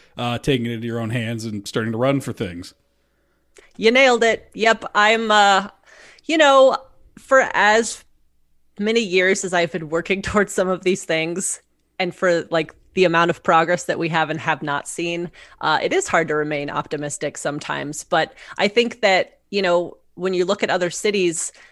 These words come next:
Speaker 2: this isn't rocket science. This is not a really hard thing to accomplish. We have the data. We know that trail use numbers are through the roof, uh, before covid, but especially with covid. Um, we have action plans.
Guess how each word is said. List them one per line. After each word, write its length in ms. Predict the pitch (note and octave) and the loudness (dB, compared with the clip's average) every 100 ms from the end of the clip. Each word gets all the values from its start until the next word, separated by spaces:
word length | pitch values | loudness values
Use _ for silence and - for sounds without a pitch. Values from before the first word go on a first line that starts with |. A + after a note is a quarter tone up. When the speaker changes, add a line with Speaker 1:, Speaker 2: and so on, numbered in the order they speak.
| _ - | _ -6
Speaker 2:
this 160 | G#3+ | -6
isn't 300 | - A#3+ B3+ - | 0 0 0 2
rocket 340 | F#3 A#3+ F#3 | 0 0 -8
science. 400 | - D3 C3+ - | -4 -4 -6 -8
This 200 | G3 - | -8 -6
is 160 | G#3 E3 | -6 -2
not 460 | F3+ F3+ G3 - _ - | 0 2 0 -2 _ -8
a 80 | E3 | -6
really 340 | F3 G3+ F#3+ | -2 0 0
hard 340 | - F#3+ F3 | 2 0 0
thing 180 | - F#3 | 0 -2
to 160 | F3+ F#3 | -2 -4
accomplish. 600 | D#3+ - A3+ B3 D3+ - | -4 -2 -2 0 -4 -2
We 80 | E3+ | -4
have 260 | D#3+ G#3 A3+ | 0 0 0
the 80 | |
data. 480 | F#3 D3 E3+ C3+ D#3+ - - - | -4 0 2 2 -2 -6 -18 -6
We 120 | F3+ | -4
know 180 | E3+ E3 | 0 -2
that 160 | - | -2
trail 380 | - - E3+ F#3 | -10 -4 0 0
use 340 | F#3+ F3+ G3+ - | 0 -2 -4 -4
numbers 400 | E3 F3+ G3 D#3+ | -2 -2 -2 -4
are 80 | |
through 220 | - - F3 | -8 -4 -4
the 100 | C3+ | -4
roof, 400 | C#3 F#3+ A3+ - | -2 -2 -2 -6
uh, 100 | - - | -10 -6
before 360 | F#3 - A#3+ A3+ | -6 -4 -2 0
covid, 300 | F#3+ D#3 D#3+ | 0 0 -2
but 120 | D3+ | -4
especially 800 | C#3+ - G#3 - E3 C#3+ D#3 - _ | -6 -4 -4 -4 -6 -6 -8 -12 _
with 200 | F3 E3 | -4 -4
covid. 420 | - D3+ B2+ D3 G3+ - - - | -2 -2 -2 -6 -12 -20 -20 -2
Um, 460 | E3+ D#3 D3+ D#3 - _ _ _ - | 2 2 -2 -6 -12 _ _ _ -6
we 140 | F#3+ | -6
have 480 | D#3+ F3+ G3 A#3 A3+ - D3+ | 0 4 4 2 -4 -6 -2
action 600 | E3+ - G3+ G3+ B3 - - | -2 -2 -6 -4 -6 -10 -6
plans. 680 | - A#3+ E3+ D3 G#3 - | 2 2 2 0 -2 -4